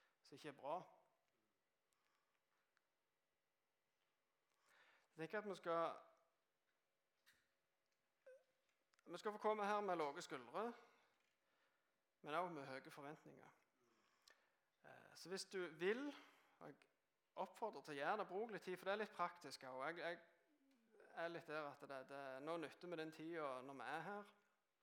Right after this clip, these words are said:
Det er ikke like enkelt når du kommer hjem eller ut i bilen eller står og drikker kaffe etterpå, blant.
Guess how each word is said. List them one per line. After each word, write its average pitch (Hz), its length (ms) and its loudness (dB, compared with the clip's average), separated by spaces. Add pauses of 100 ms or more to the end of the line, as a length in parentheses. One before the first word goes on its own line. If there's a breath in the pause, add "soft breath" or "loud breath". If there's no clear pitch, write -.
Det - 80 -6
er 151 80 -2
ikke 170 180 -8
like 139 260 -2
enkelt 139 420 -8
når 139 120 -8
du 139 80 -12
kommer 131 380 -6
hjem 147 140 -6
eller 131 140 -8
ut 127 100 -14
i 123 40 -12
bilen 135 380 -10
eller 127 180 -10
står 135 220 -12
og 131 100 -14
drikker 110 260 -18
kaffe 131 240 -12
etterpå, - 340 -14
blant. 180 300 -10